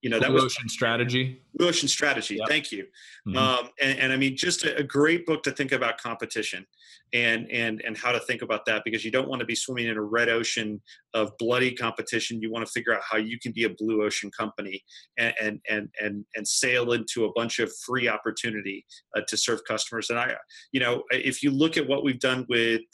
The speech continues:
Speaker 1: uh, with Riskalyze, um, we've, we've executed a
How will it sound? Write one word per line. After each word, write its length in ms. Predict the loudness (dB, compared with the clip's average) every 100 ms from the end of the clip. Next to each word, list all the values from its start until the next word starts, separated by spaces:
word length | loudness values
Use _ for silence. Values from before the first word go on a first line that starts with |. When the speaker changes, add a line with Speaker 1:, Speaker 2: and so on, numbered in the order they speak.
| -4
Speaker 1:
uh, 160 | 0 2
with 200 | 0 -2
Riskalyze, 600 | -2 -2 2 2 4 0 -6 -20 _ -2
um, 340 | 0 0 -4 -4
we've, 240 | -2 -2 -4 2
we've 220 | 4 4
executed 560 | 0 0 0 0
a 40 | 0